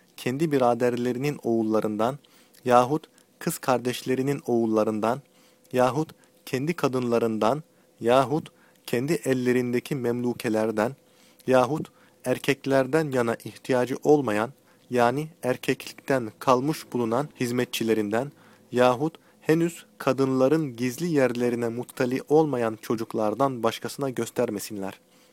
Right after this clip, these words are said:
Gizleyecekleri zinetleri bilinsin diye ayaklarını da vurmasınlar. Hepiniz Allah'a tevbe edin ey müminler. Ta ki korktuğunuzdan emin, umduğunuza nail olasınız. İzahı.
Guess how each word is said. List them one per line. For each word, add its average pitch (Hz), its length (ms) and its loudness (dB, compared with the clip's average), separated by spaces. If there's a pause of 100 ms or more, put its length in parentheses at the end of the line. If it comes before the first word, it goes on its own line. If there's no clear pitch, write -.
(120)
Gizleyecekleri 135 840 2
zinetleri 123 680 -2
bilinsin 127 500 -2
diye 127 260 0 (320)
ayaklarını 127 680 0
da 139 140 0
vurmasınlar. 104 760 -4 (460)
Hepiniz 160 520 -2 (280)
Allah'a 123 520 2
tevbe 123 440 -2
edin 135 460 -2
ey 151 160 -2
müminler. 110 680 -6 (420)
Ta 131 200 2
ki 147 120 -6
korktuğunuzdan 120 1000 -2
emin, 131 300 -4 (340)
umduğunuza 123 720 -2
nail 117 340 -2
olasınız. 107 580 -2 (1500)
İzahı. 107 500 0